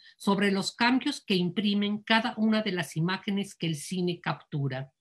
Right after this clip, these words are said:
La imagen en movimiento como especificidad del cine se distingue de otras fuentes informativas gracias al flujo del tiempo que emplea en su discurso, posicionándolo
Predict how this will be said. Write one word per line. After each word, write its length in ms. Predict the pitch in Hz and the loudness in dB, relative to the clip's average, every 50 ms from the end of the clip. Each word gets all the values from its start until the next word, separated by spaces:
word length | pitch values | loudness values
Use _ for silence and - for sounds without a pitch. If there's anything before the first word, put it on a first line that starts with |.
| _ _ _ _ _ _ _ _ _ _ _ - | _ _ _ _ _ _ _ _ _ _ _ -4
La 180 | 165 165 165 175 | 0 2 2 2
imagen 640 | 170 170 190 214 233 247 247 - 269 269 254 - - | 2 2 2 2 2 2 0 -2 -2 -2 -2 -4 -2
en 140 | 180 180 175 | -2 0 2
movimiento 720 | 165 156 156 156 160 170 180 185 196 196 196 - 160 - | 2 2 0 0 0 0 0 0 0 -2 -2 -4 -8 -4
como 260 | - 175 160 160 165 | 0 0 2 2 2
especificidad 920 | 160 147 - - - 175 160 - - 160 143 - 156 143 - 180 175 185 180 | 0 0 -4 -4 -4 -4 -4 -2 -6 -8 -6 -6 -10 -8 -6 -4 -4 -2 -2
del 180 | 202 190 175 - | -2 -4 -4 -4
cine 400 | - 185 180 170 165 165 165 _ _ _ - - - - | -4 -4 -2 -2 -2 -2 -4 _ _ _ -20 -20 -20 -12
se 220 | - - 202 196 | -2 2 2 2
distingue 640 | 190 196 170 - - - - 277 277 294 285 - 294 | 4 2 -2 -2 -6 -2 0 0 2 2 0 0 0
de 120 | 240 214 208 | 0 2 2
otras 440 | 208 220 - 240 233 214 - - | 2 0 0 0 -2 -2 -4 -4
fuentes 480 | - 220 220 220 214 214 240 226 - - | -4 0 2 2 2 0 0 -4 -4 -2
informativas 960 | 196 185 143 - 175 165 160 160 156 151 147 - 202 185 170 175 175 - - _ - - - - - - | -4 -4 -2 -2 -2 -2 0 0 -2 -4 -2 -4 -4 -2 0 -2 -2 -4 -8 _ -20 -20 -20 -20 -16 -12
gracias 720 | 175 151 208 214 226 247 247 - - 302 302 302 - - _ _ - | -4 2 4 6 6 6 4 2 0 -2 -2 -2 -4 -14 _ _ 2
al 240 | 180 170 156 160 151 | 4 4 4 4 0
flujo 460 | - - 185 190 208 202 - - 202 | 0 0 2 2 2 2 2 0 0
del 200 | 190 196 185 - | 0 0 -4 -4
tiempo 600 | - 220 220 220 220 220 208 - - 160 147 - _ - - - - _ - | 0 2 4 6 6 4 2 2 0 -4 -4 -4 _ -20 -20 -20 -20 _ -2
que 80 | - 190 | 2 4
emplea 360 | 190 190 170 - 214 202 208 | 4 4 4 2 2 2 4
en 100 | 214 208 | 2 2
su 120 | - - 208 | 2 0 -2
discurso, 680 | 190 165 139 - - - 220 214 165 - - 214 208 - | -2 -2 -6 -6 -4 -2 -2 -2 -2 0 0 -2 -2 -2
posicionándolo 1160 | - 190 165 - 208 165 - - - 185 190 208 233 254 247 220 202 180 180 196 208 220 - | -6 -6 -4 -2 -4 -4 -4 -2 -2 0 2 4 4 4 2 0 -2 -4 -2 -4 -4 -6 -8